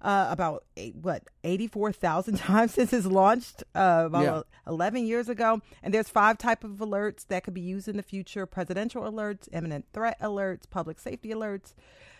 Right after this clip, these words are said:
Speaker 2: Amber
Speaker 1: Amber
Speaker 2: alerts.
Speaker 1: alerts, and of course, opt-in test messaging, um, like we'll have. So you can go to ready dot gov slash alerts if you wanna figure out, like, what all this means. But two twenty today.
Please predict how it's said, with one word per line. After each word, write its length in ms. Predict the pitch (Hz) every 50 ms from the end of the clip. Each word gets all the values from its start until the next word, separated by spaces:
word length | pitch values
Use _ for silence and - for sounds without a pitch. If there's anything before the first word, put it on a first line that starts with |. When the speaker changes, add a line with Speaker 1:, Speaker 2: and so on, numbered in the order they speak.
| _ _ _ _ _ _ - 196
Speaker 2:
Amber 420 | 214 233 254 262 269 269 262 269
Speaker 1:
Amber 100 | 269 294
Speaker 2:
alerts. 260 | 269 262 262 254 247 - - - -
Speaker 1:
alerts, 40 | -
and 200 | - 202 208 202
of 120 | 208 202 -
course, 260 | - 220 196 196 - -
opt-in 500 | - 160 165 - - 180 170 165 160 160
test 360 | - - 175 160 - - -
messaging, 600 | 160 160 156 - 165 131 - 151 147 143 143 143 143 156 - -
um, 240 | 170 165 156 156
like 180 | 156 147 147 -
we'll 120 | 151 147
have. 400 | 151 147 151 143 139 139 139 135 - - -
So 300 | - 180 160 156 156 143 - - _ _ -
you 100 | 220 226
can 120 | 233 226
go 120 | 208 202
to 100 | 190 185
ready 320 | 170 165 180 180 175 185 180
dot 260 | 156 165 151 143 143
gov 260 | - 160 151 147 147
slash 320 | - - 233 226 240 247 -
alerts 460 | 214 208 180 165 151 151 143 - 170
if 100 | 151 160
you 80 | 175
wanna 240 | 160 165 156 160 160
figure 400 | - _ _ - 180 170 208 208
out, 320 | 202 202 202 196 190 - -
like, 220 | 175 165 156 - - - _ _ _ _
what 120 | - 175 190
all 140 | 196 196 196
this 240 | 180 202 180 -
means. 420 | 202 196 190 190 185 180 180 175 160
But 280 | 156 180 170 - -
two 340 | - - 330 320 311 302 302
twenty 460 | - - - 262 247 240 - 240 233
today. 640 | - - 233 208 151 - 165 147 143 123 - - -